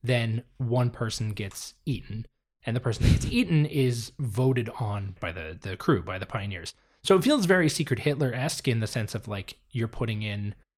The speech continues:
you know, not policies this time, but food, and you're sort of kind of trying to obfuscate about, like, "Oh," you know, and people can ask you, like, "What did you put in?" "Oh, I put it in empty hands, but that's because I only had two empty hands and a poison." So, like, you can kinda try to come at it from that angle, and there's some other stuff with, like,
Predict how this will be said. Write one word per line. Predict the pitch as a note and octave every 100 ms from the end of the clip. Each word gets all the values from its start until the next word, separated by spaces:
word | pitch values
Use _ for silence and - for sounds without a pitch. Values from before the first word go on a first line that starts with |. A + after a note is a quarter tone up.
| _ _ -
you | D#3+ G#2
know, | F2
not | A#2 -
policies | - B2 G2 - F#2 -
this | -
time, | - F#2+
but | G#2+ -
food, | D#3+ A#2 G#2+
and | A2
you're | A2
sort | G#2+ - A2
of | G#2+ G#2 _ _ _ _
kind | - C#3+ B2+
of |
trying | - B2+ A2+
to | -
obfuscate | A#2 - - A#2 A2
about, | G#2+ G2
like, | G#2+ G#2+ - _ _ _ _ D#3+
"Oh," | E3 C3 A2+ -
you | D#3+
know, | A#2+ C3
and | D3+
people | F3 C3+
can | B2+
ask | A#2+ C#3+ -
you, |
like, | F#2 G#2
"What | B2
did | A#2
you | C3+
put | C3 G2
in?" | E2+ D#2+
"Oh, | D#3+ C#3
I |
put | C#3 D3
it | C3+
in | B2+
empty | A#2+ A2 A2
hands, | F3 D#3 C3
but | - A#2
that's | B2
because | - - A2
I | A#2
only | A2 G#2+
had | - G2+
two | - A#2+
empty | G#2+ G2+ G#2
hands | A#2 G2+
and | F#2
a | E2+
poison." | - C3+ - - -
So, | -
like, | A2 A2 _ _ _ _ _
you | D#3+
can | D#3 E3
kinda | F3+ D#3 D3
try | - C3+
to |
come | B2+ C3
at | A2+
it | F2
from | D3
that | A3+
angle, | A3 F#3+ F3+ F3+
and | E3 C3
there's | B2+
some | - C3+
other | C3
stuff | B2 C3 A#2+ -
with, | A#2+
like, | A#2 G#2+ -